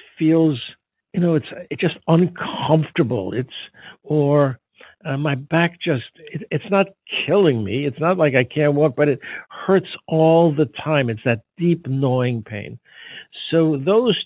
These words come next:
two pathways exist in the body. That has a lot of importance,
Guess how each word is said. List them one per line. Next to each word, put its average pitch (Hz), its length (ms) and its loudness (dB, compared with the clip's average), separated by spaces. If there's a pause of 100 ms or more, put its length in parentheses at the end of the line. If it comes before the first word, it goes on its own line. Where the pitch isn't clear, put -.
two 175 120 0
pathways 127 800 -4 (640)
exist 135 520 0 (100)
in 135 160 -2
the 131 80 0
body. 127 480 0 (200)
That 190 200 0
has 185 200 0
a 165 60 2
lot 170 360 0
of 196 80 -2
importance, 143 640 -6